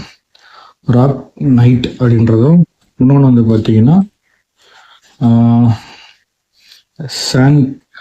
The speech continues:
அப்படின்ற பிராண்டை தான் பார்க்க போறோம். இது ரெண்டு தான் நம்ம கடையில வாங்கியிருந்தோம். இதுல வந்து இங்க on off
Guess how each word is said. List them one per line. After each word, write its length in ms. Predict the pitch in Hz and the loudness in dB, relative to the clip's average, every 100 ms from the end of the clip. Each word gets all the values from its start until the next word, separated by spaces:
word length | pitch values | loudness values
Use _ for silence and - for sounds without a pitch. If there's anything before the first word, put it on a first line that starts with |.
| - - | -20 -4
அப்படின்ற 640 | 117 117 117 120 110 107 113 - 127 | 0 2 2 2 0 -2 -4 -4 -2
பிராண்டை 280 | 117 113 113 | 0 2 2
தான் 160 | 117 | 2
பார்க்க 360 | 113 110 101 107 | 0 -4 -4 -4
போறோம். 240 | 107 131 - _ - 233 190 143 - - - - - | -4 -4 -8 _ -8 -2 0 0 -4 -14 -20 -18 -4
இது 140 | 127 | 0
ரெண்டு 200 | 131 139 | 2 2
தான் 120 | 139 | 2
நம்ம 320 | 147 135 117 113 | 2 2 0 0
கடையில 260 | 120 120 110 | 2 0 2
வாங்கியிருந்தோம். 500 | 117 113 107 107 120 - - | 2 2 2 2 -2 -4 -4
இதுல 240 | 131 135 | 0 2
வந்து 240 | 131 123 131 | 2 2 2
இங்க 200 | 131 123 | 2 2
on 260 | 123 131 | 2 2
off 160 | 131 | 0